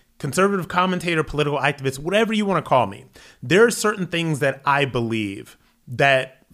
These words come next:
fall in line with very traditional Republican beliefs or conservative values, right? But there are also some things that I believe that may not fall in line with those values, and I find myself thinking about solutions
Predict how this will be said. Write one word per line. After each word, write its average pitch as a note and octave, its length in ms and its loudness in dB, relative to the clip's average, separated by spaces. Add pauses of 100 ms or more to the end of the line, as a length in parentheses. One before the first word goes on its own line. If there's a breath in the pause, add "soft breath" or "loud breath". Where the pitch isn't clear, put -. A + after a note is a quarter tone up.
fall F3 280 6
in E3 120 0
line C3+ 300 4
with A#2+ 140 -2
very D#3 440 2
traditional C3 760 -4
Republican D#3 520 -2
beliefs B2+ 400 -4
or A#2+ 60 -6
conservative A2 500 -4
values, G2+ 460 -4
right? A#2 320 -2 (1300 soft breath)
But G#3 320 0
there A3 140 4
are G#3+ 140 0
also G3+ 440 2
some D#3+ 260 -4
things C3+ 400 -2
that D3 140 -2
I C3+ 100 4
believe B2+ 640 -2
that D#3 280 0
may E3+ 260 0
not F3 240 -4
fall D3+ 200 0
in C#3 80 -6
line C3+ 180 -2
with A#2 120 -6
those A#2 180 -2
values, D3 480 0
and C#3 180 -4
I B2 140 -2
find G#3 460 -2
myself D3 600 0
thinking B2 640 -2 (340 loud breath)
about C#3+ 400 2
solutions B2+ 1080 -4